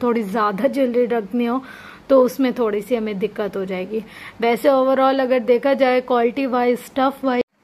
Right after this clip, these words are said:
तो इतने पैसों में worth it है, ये ले लेना चाहिए। वैसे मैंने जितने pages देखे हैं दराज पर, उन पर तो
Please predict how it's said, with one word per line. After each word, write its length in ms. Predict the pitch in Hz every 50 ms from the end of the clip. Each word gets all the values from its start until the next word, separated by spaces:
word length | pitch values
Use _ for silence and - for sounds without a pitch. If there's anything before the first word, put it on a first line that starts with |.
| _ _ - - _ - -
तो 220 | 285 277 269 - 554 - -
इतने 320 | 330 - - 339 320 349 359
पैसों 320 | - 320 269 262 - 294
में 140 | 269 269 269
worth 340 | 247 226 233 233 233 233 -
it 180 | 277 277 233 262
है, 160 | 240 240 247
ये 120 | 240 233 226
ले 180 | 233 226 226 233
लेना 260 | 254 262 262 262 254
चाहिए। 220 | 220 269 254 240
वैसे 280 | 233 233 233 233 - 254
मैंने 260 | 233 233 233 247 277
जितने 320 | 262 285 285 285 277 277 269
pages 360 | 269 262 240 214 196 262 254
देखे 300 | 208 262 226 220 - 247
हैं 200 | 233 226 233 226
दराज 400 | 214 220 214 214 208 220 226 226
पर, 200 | - - 240 226
उन 180 | 226 220 214 208
पर 200 | 240 240 226 196
तो 400 | - 233 226 226 226 233 226